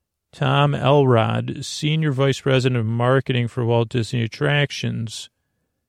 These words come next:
said that thousands of media representatives were inti-, invited to attend, including reporters from a hundred television, European television stations,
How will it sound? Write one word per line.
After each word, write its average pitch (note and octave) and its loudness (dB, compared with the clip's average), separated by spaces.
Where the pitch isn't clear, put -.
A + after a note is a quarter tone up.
said C3+ -2
that B2+ 0
thousands C#3+ 0
of C3 2
media B2+ 2
representatives A#2 0
were A#2+ -2
inti-, C3 -2
invited A#2+ 0
to B2 -4
attend, B2+ 0
including B2+ 0
reporters A#2+ 0
from A#2+ -4
a A2+ 0
hundred C3 -2
television, B2+ 0
European B2 0
television B2+ 0
stations, B2 -2